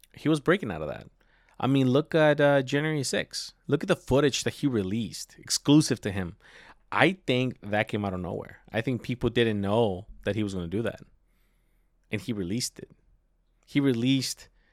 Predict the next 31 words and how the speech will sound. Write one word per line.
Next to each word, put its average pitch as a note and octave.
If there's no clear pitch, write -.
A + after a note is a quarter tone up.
people C3
being B2+
led G#2+
by G#2
the -
police G#2+
into G2
the F#2
Capitol, -
opening A#2
doors A2
for -
them. -
He -
released G#3
that. -
And C3+
that, F#3+
that, -
that D3+
footage, -
it D#3
turns A3
out A3
it F3
wasn't E3+
as D#3
they D#3
said A#3+
it A3+
was. -